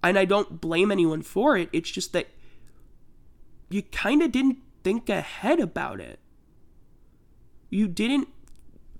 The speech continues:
I think that this is gonna be, like, a great example of why just because you're a pioneer in something, it doesn't mean it means anything, and it doesn't mean that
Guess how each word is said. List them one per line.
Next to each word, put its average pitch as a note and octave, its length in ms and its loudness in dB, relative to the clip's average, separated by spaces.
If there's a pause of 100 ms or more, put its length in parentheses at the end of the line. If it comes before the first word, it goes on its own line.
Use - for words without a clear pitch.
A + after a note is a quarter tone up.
(180)
I A3 120 2
think C4+ 340 -2
that - 260 -6
this A#3+ 240 -2
is A3 140 -2
gonna G3+ 220 0
be, F3+ 300 -4
like, E3+ 300 -4 (1040)
a E3+ 60 2
great F#3 360 2
example F3+ 520 0
of D#3+ 140 -4
why E3 480 2 (240)
just G3+ 260 -2
because G#3+ 360 0
you're F3 160 2
a D3+ 40 -2
pioneer F3 720 2
in G#3+ 120 0
something, D#3 540 -4 (220)
it - 120 -18
doesn't F4 300 4
mean E4+ 140 10
it - 220 2
means F#3+ 500 4
anything, D#3+ 640 -2
and F#3 100 0
it - 300 -10
doesn't C#4 400 0
mean A3+ 400 0
that F#3 240 -4